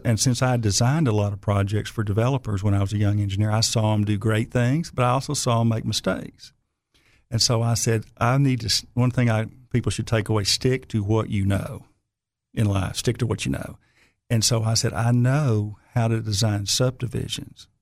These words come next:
and apartments and warehouses." So I said, "All right, I'm gonna get in the, I wanna, but I don't, I just don't wanna have someone build it for me. I wanna buy the land, design it, find the funding,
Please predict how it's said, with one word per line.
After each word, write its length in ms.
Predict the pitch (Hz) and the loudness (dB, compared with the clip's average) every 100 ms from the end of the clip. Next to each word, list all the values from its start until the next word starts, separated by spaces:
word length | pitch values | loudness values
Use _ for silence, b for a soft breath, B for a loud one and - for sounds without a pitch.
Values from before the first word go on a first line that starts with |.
| _ _ _ _ 107 | _ _ _ _ -8
and 80 | 104 | -4
apartments 580 | - 123 123 117 - | 0 0 0 -4 -6
and 160 | 120 113 | -6 -2
warehouses." 600 | 123 127 107 110 107 127 | 0 0 -2 -4 -2 -2
So 240 | - 120 | 0 0
I 100 | 120 | 0
said, 240 | 107 120 117 | 0 0 -2
"All 100 | 110 | 0
right, 160 | 123 | 0
I'm 180 | 120 123 | 0 0
gonna 180 | 120 113 | 0 2
get 140 | 107 | 2
in 100 | 107 | 2
the, 140 | 98 98 b b b | 0 -4 b b b
I 140 | 120 131 | 0 2
wanna, 280 | 139 117 - - _ _ - | 2 2 -2 -10 _ _ -2
but 100 | 107 | 0
I 120 | 117 | 2
don't, 180 | 147 - | 0 0
I 100 | 127 | 0
just 180 | 143 156 | 0 2
don't 200 | 127 120 | 0 0
wanna 200 | 117 107 | 2 2
have 200 | 98 107 | 2 0
someone 340 | - 113 104 95 | 0 2 2 2
build 240 | 107 98 | 2 0
it 80 | - | -4
for 300 | - 117 127 | -2 0 2
me. 200 | 104 95 b b b - | 0 -2 b b b -2
I 120 | 110 | 2
wanna 400 | 131 117 104 98 - _ _ | 4 2 0 -6 -14 _ _
buy 220 | 107 120 | 0 2
the 100 | 131 | 2
land, 480 | 117 104 101 107 107 - _ | 0 0 -2 -2 -6 -10 _
design 540 | 110 - 107 107 113 117 | -4 0 0 2 2 0
it, 240 | 120 _ _ _ _ _ _ _ _ _ _ - | -2 _ _ _ _ _ _ _ _ _ _ -2
find 240 | 113 120 | 2 2
the 40 | 120 | 0
funding, 580 | 120 104 98 98 98 | 0 2 2 0 -4